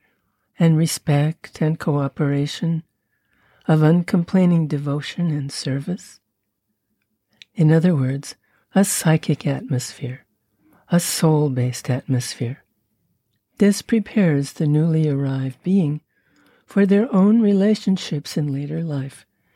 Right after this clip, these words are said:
with their future partner. The attention and help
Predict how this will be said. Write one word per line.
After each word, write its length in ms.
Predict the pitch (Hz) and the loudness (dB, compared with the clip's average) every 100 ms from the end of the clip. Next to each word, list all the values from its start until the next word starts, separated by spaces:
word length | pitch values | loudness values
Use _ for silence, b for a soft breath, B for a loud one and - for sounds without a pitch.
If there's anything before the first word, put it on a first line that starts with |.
| _ _ - | _ _ 0
with 160 | 160 | 0
their 180 | - 147 | 2 0
future 500 | 160 - 131 - 170 | 0 -2 -4 -2 -4
partner. 600 | 170 196 190 - - 123 _ _ _ _ _ _ _ _ _ _ _ _ _ _ _ _ _ _ _ _ _ | -2 0 0 -2 -8 -8 _ _ _ _ _ _ _ _ _ _ _ _ _ _ _ _ _ _ _ _ _
The 160 | 196 190 | 2 2
attention 500 | 185 254 240 240 233 | 2 0 2 4 4
and 160 | 220 | 4
help 320 | 202 180 151 | 2 2 0